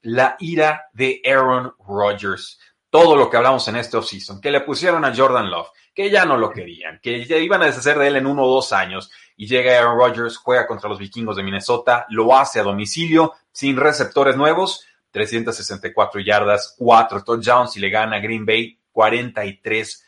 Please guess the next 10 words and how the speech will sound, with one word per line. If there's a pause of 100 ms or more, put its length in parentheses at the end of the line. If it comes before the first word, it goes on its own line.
(200)
puntos
a (260)
treinta
y
cuatro
a
los
vikingos
de
Minnesota.